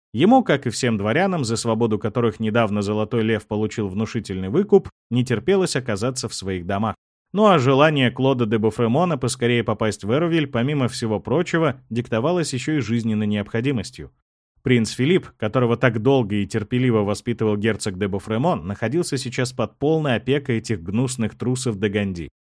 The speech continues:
Помимо дворян, выкупленных из плена, в колонне скакали те, кто привез этот огромный выкуп.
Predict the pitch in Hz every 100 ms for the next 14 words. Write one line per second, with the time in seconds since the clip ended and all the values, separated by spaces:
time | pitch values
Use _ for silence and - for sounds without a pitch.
0 | _ _ _ _ 131 165 190 165 127 139
1 | 196 131 120 123 104 117 107 113 - -
2 | 165 135 80 - 120 165 165 127 - 120
3 | 127 113 101 - 151 160 117 107 113 113
4 | 143 120 110 107 101 110 120 117 160 160
5 | -